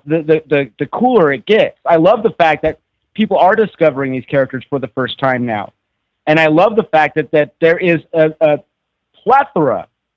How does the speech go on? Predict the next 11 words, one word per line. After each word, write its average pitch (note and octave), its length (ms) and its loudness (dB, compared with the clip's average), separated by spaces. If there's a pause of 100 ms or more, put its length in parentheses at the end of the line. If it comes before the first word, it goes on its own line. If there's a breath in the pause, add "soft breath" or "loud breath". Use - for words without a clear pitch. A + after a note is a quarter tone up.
(100)
of D3+ 120 2
other D#3 180 2
work D#3 240 0
that - 80 -20
they D#3 120 0
can D#3 100 -6
all E3 380 2
watch D#3 420 0
and D3+ 180 -4
get D#3 140 -4
into D#3 480 -2